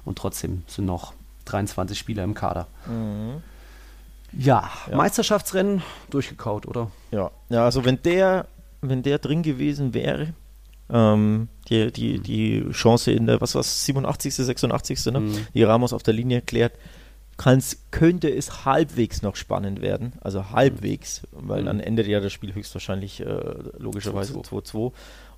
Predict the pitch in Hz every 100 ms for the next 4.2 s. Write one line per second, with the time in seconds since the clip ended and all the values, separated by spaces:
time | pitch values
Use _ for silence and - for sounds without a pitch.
0 | - 101 98 107 110 - 104 101 104 98
1 | - 107 104 - 110 107 101 98 104 -
2 | 107 104 98 - 110 101 98 - 101 -
3 | - - 104 104 98 98 92 113 113 98
4 | 110 -